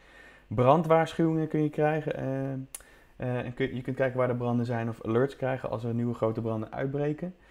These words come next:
En een interactieve kaart waarmee je aangepaste grens kunt trekken. Daar wil ik je zo een paar voorbeelden van laten zien. Eh, als je, eh, naar die U R L gaat, globalforestwatch punt org,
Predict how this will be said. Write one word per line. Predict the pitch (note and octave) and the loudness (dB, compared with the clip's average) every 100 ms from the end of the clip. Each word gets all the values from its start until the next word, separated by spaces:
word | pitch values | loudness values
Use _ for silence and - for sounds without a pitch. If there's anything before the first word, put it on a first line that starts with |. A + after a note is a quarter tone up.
| - - _ | -20 -20 _
En | C#3 | 2
een | D3 | 2
interactieve | C3 D3 C3+ C#3 B2+ | 2 0 -2 -2 -4
kaart | - B2+ B2 | 0 0 2
waarmee | A#2+ A#2+ A2+ | 0 0 0
je | |
aangepaste | A2 G#2+ - G#2 - | -4 -8 -8 -12 -10
grens | F#2+ G2 F#2 | -8 -6 -8
kunt | - F2+ | -10 -10
trekken. | F#2 F#2 F#2 F#2 | -10 -14 -12 -6
Daar | F#2+ | -4
wil | G2 | -4
ik | G2 | -6
je | |
zo | G#2 G2 | -8 -8
een | F#2 | -6
paar | F#2+ | -6
voorbeelden | F#2+ G2 F#2+ F#2 F2+ | -4 -4 -2 -4 -6
van | F#2 | -10
laten | E2+ F2 F#2 | -10 -8 -10
zien. | F#2+ G2+ D3 _ _ - - _ | -12 -12 -14 _ _ -20 -20 _
Eh, | - G#2 G#2 - _ | -8 -4 -4 -8 _
als | A2+ B2+ - | 0 0 0
je, | A2 G#2 | -2 -2
eh, | G#2+ G2+ | -6 -8
naar | G2+ G2 | -6 -6
die | G2+ | -4
U | G#2 | -4
R | G2+ | -2
L | G2+ | -2
gaat, | G2+ A#2+ C#3+ - B2+ | -2 -6 -6 -10 -4
globalforestwatch | A#2 A2 A2 G2+ G2+ F#2+ G2 F#2 | 0 0 -2 -6 -8 -8 -10 -12
punt | - F#2+ | -12 -10
org, | - C#3 D#3+ - | -2 -2 -2 -8